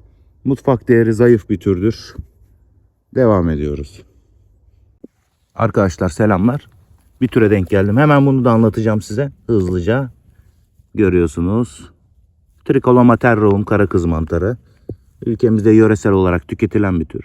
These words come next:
ama ben tüketilmesini önermiyorum. İki bin on dört yılında Çin'de bir zehirlenme vakası üzerine Çinli mikologlar bir makale yayınladılar. Ben bu makaleyi okudum.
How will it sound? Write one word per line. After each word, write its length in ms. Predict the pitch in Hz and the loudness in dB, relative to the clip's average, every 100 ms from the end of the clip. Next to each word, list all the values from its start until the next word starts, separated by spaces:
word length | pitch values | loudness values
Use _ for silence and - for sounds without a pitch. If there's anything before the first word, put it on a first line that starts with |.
| - | -8
ama 220 | 107 92 | -6 -2
ben 140 | 98 | -2
tüketilmesini 680 | 82 - 95 95 87 71 73 | -4 -8 -6 -4 -4 -4 -8
önermiyorum. 640 | 73 107 110 98 90 101 107 _ - _ _ - | -4 -2 -2 -4 -6 -8 -12 _ -20 _ _ -18
İki 220 | - 120 | -6 -2
bin 60 | 110 | 0
on 220 | 104 98 | 2 2
dört 200 | 92 - | 0 0
yılında 520 | 90 87 82 92 107 - _ _ | -2 0 -2 -4 -6 -12 _ _
Çin'de 400 | - 131 101 95 | -6 -2 0 0
bir 60 | 92 | 0
zehirlenme 560 | 98 95 95 92 95 | 0 2 2 0 0
vakası 400 | 85 76 78 - | -2 -4 -6 -6
üzerine 500 | 80 73 73 80 104 - _ _ _ _ _ | -6 -6 -6 -6 -8 -12 _ _ _ _ _
Çinli 280 | 139 123 120 | 0 2 2
mikologlar 680 | 113 113 101 95 101 104 - - | 2 0 0 0 -4 -6 -8 -14
bir 260 | - 98 80 | -4 -4 -2
makale 380 | 85 - 113 113 | -4 -2 0 0
yayınladılar. 680 | 113 110 110 104 104 104 - - _ _ _ | 2 0 0 -2 -2 -2 -6 -18 _ _ _
Ben 220 | 101 101 | -2 0
bu 60 | 101 | 2
makaleyi 400 | 92 87 80 82 | 0 -2 -2 0
okudum. 320 | 90 82 85 | -2 -4 -6